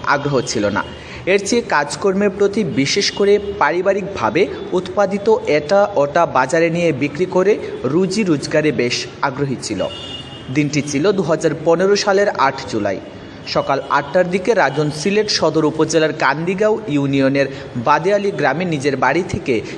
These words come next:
কিছু সবজি মাথায় নিয়ে বিক্রি করতে যাওয়ার পথে পার্শ্ববর্তী তেমুখী এলাকায় অপবাদের বোঝা মাথায় নিয়ে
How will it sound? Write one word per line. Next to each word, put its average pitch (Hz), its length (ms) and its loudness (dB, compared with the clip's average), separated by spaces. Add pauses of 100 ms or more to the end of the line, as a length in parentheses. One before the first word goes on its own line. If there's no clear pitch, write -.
(100)
কিছু - 240 0
সবজি 160 460 0
মাথায় 147 500 2
নিয়ে 190 200 -2
বিক্রি 151 340 -2
করতে 143 300 0
যাওয়ার 110 260 2 (120)
পথে 135 320 -2 (300)
পার্শ্ববর্তী 190 680 0 (120)
তেমুখী 160 480 2
এলাকায় 127 520 2 (260)
অপবাদের 185 560 2
বোঝা 147 360 2
মাথায় 123 460 0
নিয়ে 151 260 -4